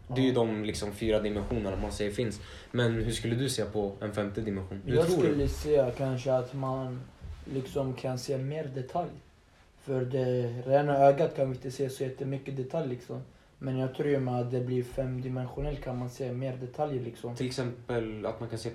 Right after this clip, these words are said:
Speaker 1: protoner, eller på atomnivå.
Speaker 2: Ja, ja,
Speaker 1: Tror du det?
Speaker 2: absolut.
Speaker 1: Ja.
Speaker 2: Ja. Till exempel elektromagnetiska spektrumet kan vi se till en viss gräns bara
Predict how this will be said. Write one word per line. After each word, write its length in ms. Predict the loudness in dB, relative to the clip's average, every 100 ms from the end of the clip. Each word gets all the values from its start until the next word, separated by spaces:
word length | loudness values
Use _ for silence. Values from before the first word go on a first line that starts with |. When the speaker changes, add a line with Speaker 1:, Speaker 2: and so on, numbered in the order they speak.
| -8
Speaker 1:
protoner, 520 | -10 -4 -2 -2 -2
eller 160 | -2 -2
på 140 | -2
atomnivå. 600 | -6 -4 -4 -2 -4 -4 -8 -14 -12
Speaker 2:
Ja, 240 | -6 0
ja, 80 | 2
Speaker 1:
Tror 80 | 2
du 40 | 2
det? 60 | 0
Speaker 2:
absolut. 260 | 0 0
Speaker 1:
Ja. 120 | 0 0
Speaker 2:
Ja. 100 | 0 -4 -12 -16 -4
Till 100 | -2
exempel 480 | 0 2 2 4 4
elektromagnetiska 960 | 4 4 2 2 2 2 -2 -4 -4 -4
spektrumet 600 | -2 -4 -2 -2 -2 -2
kan 200 | -4 -2
vi 60 |
se 220 | -2 0 0
till 160 | 0
en 100 | -2
viss 180 | -4 -4
gräns 320 | 0 0 -2 -4
bara 260 | -4 -4